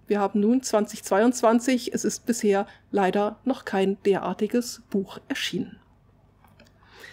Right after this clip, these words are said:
Kommen wir zum letzten in unserer Reihe. Marc Brose, tätig an der Universität in Leipzig, er bringt im Jahr zweitausendachtzehn in den Göttinger Miszellen den Artikel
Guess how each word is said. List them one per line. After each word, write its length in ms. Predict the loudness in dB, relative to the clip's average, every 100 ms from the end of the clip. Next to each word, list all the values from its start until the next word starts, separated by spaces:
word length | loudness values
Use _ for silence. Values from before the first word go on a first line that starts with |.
| -20 -20 -20 -20 -20 _ _ _ _ _ -20 -20 _ _ 2
Kommen 260 | 4 4
wir 200 | 6 4 4 -4 -8
zum 180 | 2 4
letzten 460 | 4 2 4 4 4
in 300 | 4 4 6
unserer 440 | 6 6 2 4
Reihe. 420 | 6 6 6 2 -4 _ _ _ _ -20 -20 -6
Marc 300 | 2 4 2
Brose, 560 | 2 4 6 6 4 2 -6 -2
tätig 500 | 2 4 2 0 0
an 120 | 2
der 240 | 4 4
Universität 760 | 6 6 6 4 2 4 4 4
in 160 | 0 2
Leipzig, 580 | 2 0 0 0 0 -6 -20 -20 -20 -20 -4 4
er 240 | 6 6
bringt 500 | 4 4 4 4 2
im 200 | 4 4
Jahr 380 | 6 6 4 2
zweitausendachtzehn 1200 | 0 2 4 2 2 2 0 -2 -4 0 4 6
in 220 | 6 4
den 180 | 4 4
Göttinger 400 | 2 2 2 4
Miszellen 800 | 6 4 0 0 6 6 6 6
den 200 | 4 4
Artikel 580 | 0 0 2 4 4